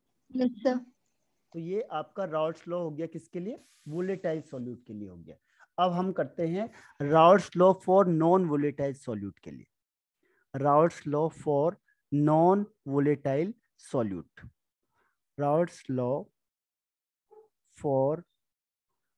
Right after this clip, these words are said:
Speaker 2: non, non-volatile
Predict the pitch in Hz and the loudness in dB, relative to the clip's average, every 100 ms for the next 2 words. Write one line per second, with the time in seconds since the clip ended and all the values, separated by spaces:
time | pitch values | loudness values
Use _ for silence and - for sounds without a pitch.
0 | _ 139 143 151 151 147 160 175 _ _ | _ 0 2 4 2 2 -4 -8 _ _
1 | _ _ _ _ _ _ _ _ _ - | _ _ _ _ _ _ _ _ _ -6
2 | 135 139 147 143 135 151 170 _ _ _ | -2 0 0 -2 -2 -6 -10 _ _ _
3 | 135 135 151 170 180 185 156 131 127 | -12 -4 2 4 4 2 0 -2 -2